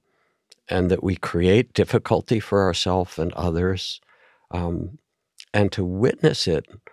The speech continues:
to be aware of it,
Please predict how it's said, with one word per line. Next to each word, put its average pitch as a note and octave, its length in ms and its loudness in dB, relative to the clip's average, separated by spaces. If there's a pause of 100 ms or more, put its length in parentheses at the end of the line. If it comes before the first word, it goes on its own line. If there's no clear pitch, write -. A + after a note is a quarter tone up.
(960)
to - 100 -8
be F#2+ 180 2
aware G#2+ 680 2
of E2 100 0
it, D#2 260 0